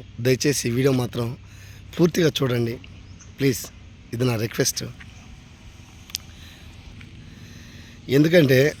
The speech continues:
<clears throat> నేను ఈరోజు రెండు వేల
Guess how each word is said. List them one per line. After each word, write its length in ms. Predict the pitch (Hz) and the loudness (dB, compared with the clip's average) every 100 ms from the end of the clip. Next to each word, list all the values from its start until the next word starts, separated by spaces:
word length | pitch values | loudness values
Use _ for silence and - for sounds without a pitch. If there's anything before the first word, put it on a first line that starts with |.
| - - | -14 -2
<clears throat> 1600 | - - 131 - - - - - - - - - - - - - | 2 4 2 -2 -14 -20 -20 -20 -20 -20 -20 -20 -20 -20 -20 -2
నేను 180 | 127 117 - | 0 0 0
ఈరోజు 640 | 135 147 160 165 147 156 160 - - - - - - - - - - - - - | 4 6 6 8 6 6 0 -8 -18 -18 -18 -18 -18 -18 -18 -18 -16 -16 -8 2
రెండు 300 | 139 160 170 | 8 10 10
వేల 480 | 170 165 165 165 | 10 10 8 6